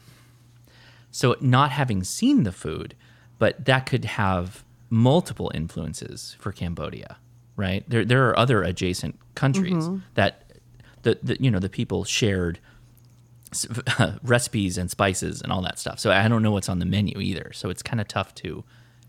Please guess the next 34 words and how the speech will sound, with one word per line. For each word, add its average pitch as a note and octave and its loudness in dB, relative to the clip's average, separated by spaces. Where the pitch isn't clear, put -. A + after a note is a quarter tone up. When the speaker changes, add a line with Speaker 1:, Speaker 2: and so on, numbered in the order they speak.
Speaker 1:
we'd B2 4
have D#3 2
to A#2 2
know A2 4
what A2 4
the G2+ -2
menu F#2+ -2
was, F#3 -4
I A#3 0
guess. D4 -8
You'd G#2 -4
have G#2+ 0
to G#2 -2
send A2+ 0
us G#2 0
a F#2+ -2
picture. E3 -4
Speaker 2:
So G#3 4
there F#3+ 4
is F3+ 2
one G3 4
dish, D3+ 2
I E3 2
think, D3+ 0
that D3+ 2
might C#3+ 4
transcend, D3+ 0
um, C#3+ 0
both C#3 2
Vietnam D3+ 2
and C#3+ 0
Cambodia. C#3 0
That's D#3 0
also C3+ 0